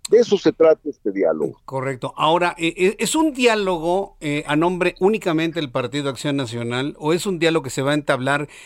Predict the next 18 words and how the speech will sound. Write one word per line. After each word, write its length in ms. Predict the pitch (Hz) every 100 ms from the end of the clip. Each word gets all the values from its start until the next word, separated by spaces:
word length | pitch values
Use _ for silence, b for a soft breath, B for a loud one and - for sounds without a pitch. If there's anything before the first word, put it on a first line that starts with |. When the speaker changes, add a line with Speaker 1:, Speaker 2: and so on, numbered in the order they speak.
| B B -
Speaker 2:
con 280 | - 151 135
toda 260 | 165 160
la 140 | 143 117
pos-, 200 | 123 -
oposición, 580 | 139 131 113 113 131 123
entendiendo 560 | 123 139 135 160 170
esta 160 | 156 151
alianza 580 | 131 139 151 147 156 147
entre 300 | 147 123 123
el 120 | 120
pan, 400 | - 139 139 151
el 180 | 143 123
pri 300 | 110 139 151
y 260 | 156 127 127
el 200 | 120 113
P 280 | - 143 -
R 420 | 151 139 131 131
D? 260 | 131 139